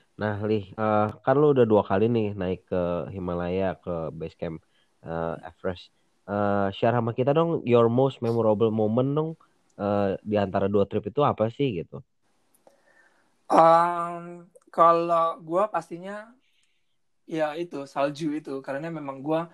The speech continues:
Speaker 2: eh, dari pertama emang pingin ngeliat salju di,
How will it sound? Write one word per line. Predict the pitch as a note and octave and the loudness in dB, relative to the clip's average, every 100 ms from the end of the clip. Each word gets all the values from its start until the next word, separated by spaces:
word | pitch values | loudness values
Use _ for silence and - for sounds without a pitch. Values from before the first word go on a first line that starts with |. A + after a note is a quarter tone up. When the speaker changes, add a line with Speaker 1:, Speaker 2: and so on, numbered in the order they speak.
| - - - - - | -18 -20 -20 -20 -2
Speaker 2:
eh, | C#3+ C3+ B2+ B2+ C3 | 4 4 4 2 2
dari | C3 C#3 | 2 0
pertama | C3+ C#3 E3 D#3 | -4 -4 -4 -4
emang | C#3 B2+ | -6 -6
pingin | C3+ C3 B2+ | -8 -8 -8
ngeliat | B2 C3 B2+ | 0 0 2
salju | C#3 C3 C3 D#3 C#3 A3 | 4 4 4 0 -2 -2
di, | C#3 C3 C3 C3 | 0 0 -2 -4